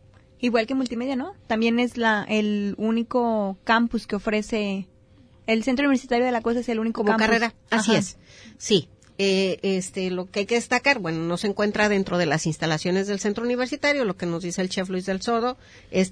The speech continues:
Speaker 2: en el caso de esta carrera, está ubicada, concentrada, este, sus materias y el desarrollo de sus laboratorios y todo, en, eh, en lo que antes era la, la preparatoria Jacobo.
Speaker 1: Eso también está interesante porque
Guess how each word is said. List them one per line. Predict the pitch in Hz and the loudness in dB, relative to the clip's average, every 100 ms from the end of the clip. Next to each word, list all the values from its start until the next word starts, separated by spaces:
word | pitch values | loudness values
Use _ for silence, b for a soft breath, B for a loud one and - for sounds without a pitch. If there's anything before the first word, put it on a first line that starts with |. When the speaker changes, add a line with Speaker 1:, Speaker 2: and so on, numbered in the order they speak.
| - | 2
Speaker 2:
en | 190 | 4
el | 185 | 4
caso | 165 165 240 | 4 2 0
de | |
esta | - | -2
carrera, | 233 226 226 226 254 - | 0 2 2 0 -2 -4
está | 185 - 190 | -8 -4 -2
ubicada, | 190 208 196 190 | -2 -2 0 0
concentrada, | 190 185 185 180 190 196 202 220 - | 0 -2 0 -2 0 0 0 -2 -6
este, | 170 165 - - 160 156 156 156 156 156 | -6 -6 -8 -4 -2 -2 -2 -4 -4 -6
sus | - 170 - - | -8 -8 -12 -10
materias | 170 160 190 190 226 240 | -6 -4 -2 -2 -4 -4
y | 180 | -4
el | 170 | -4
desarrollo | 165 170 160 175 | -4 -4 -2 -2
de | 190 | -4
sus | 185 | -4
laboratorios | 175 165 160 170 185 190 | -4 -2 -4 -2 -4 -6
y | 180 | -8
todo, | - 190 330 B B B B - | -8 -6 -8 B B B B -4
en, | 160 156 | 0 0
eh, | 151 - | -2 -4
en | 165 | -6
lo | 156 | -6
que | 165 | -6
antes | 160 175 - | -6 -6 -6
era | 165 | -4
la, | 160 151 - | -4 -4 -6
la | 147 | -8
preparatoria | - 156 - 151 156 156 160 | -8 -10 -8 -8 -6 -6 -6
Jacobo. | - - 147 - B B | -10 -12 -14 -14 B B
Speaker 1:
Eso | 294 330 | -2 2
también | 349 302 294 | 2 2 2
está | 302 | 0
interesante | 302 330 262 277 269 277 330 | 0 4 4 4 2 0 -4
porque | - 262 233 247 | 0 0 2 -2